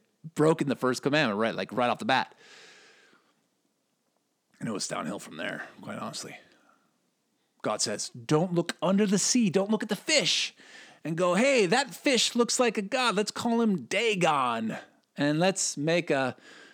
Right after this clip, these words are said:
a fish god out of him,' right?" That's like, that's like what the Philistines did. They saw a fish, they make a simulation of the fish, and then they call it their god. God says,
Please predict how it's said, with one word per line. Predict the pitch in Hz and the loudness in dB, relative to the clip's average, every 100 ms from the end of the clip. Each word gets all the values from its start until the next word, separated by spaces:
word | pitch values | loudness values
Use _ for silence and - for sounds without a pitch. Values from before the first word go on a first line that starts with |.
| _ | _
a | 175 | -2
fish | - 277 202 - | 0 2 2 2
god | 120 113 110 | 2 2 2
out | 101 101 | 2 0
of | 95 | -2
him,' | 95 | -2
right?" | 131 190 190 | -2 -2 -6
That's | 151 147 | -6 -4
like, | 120 - | -6 -4
that's | 151 147 | -2 -2
like | 131 _ | -4 _
what | 160 143 | -8 -8
the | - | -2
Philistines | - 190 - 107 101 - | 0 0 0 -6 -10 -12
did. | 92 87 | -12 -10
They | 110 | -6
saw | 139 160 | -2 -2
a | |
fish, | 156 175 214 - - - _ - - _ | 0 2 2 2 -2 -6 _ -20 -20 _
they | 131 | -4
make | 131 139 - | 0 0 0
a | 160 165 | -2 0
simulation | - - 220 240 247 233 226 247 208 - 208 180 | 0 0 2 4 4 4 2 2 0 2 2 2
of | 156 | 2
the | 160 | 0
fish, | - 220 202 160 165 - - | 0 0 2 0 -2 -6 -4
and | 208 226 | 0 2
then | 240 | 2
they | 247 | 0
call | 247 247 240 247 | -2 -2 2 2
it | 240 - | 0 -4
their | 254 240 240 | -4 -2 -2
god. | 226 226 262 247 240 233 214 170 - _ _ _ _ _ _ _ _ _ _ _ _ _ _ - | -4 -4 0 0 0 0 0 -2 -6 _ _ _ _ _ _ _ _ _ _ _ _ _ _ -10
God | 196 220 | -4 -2
says, | 202 220 196 | -2 -2 -2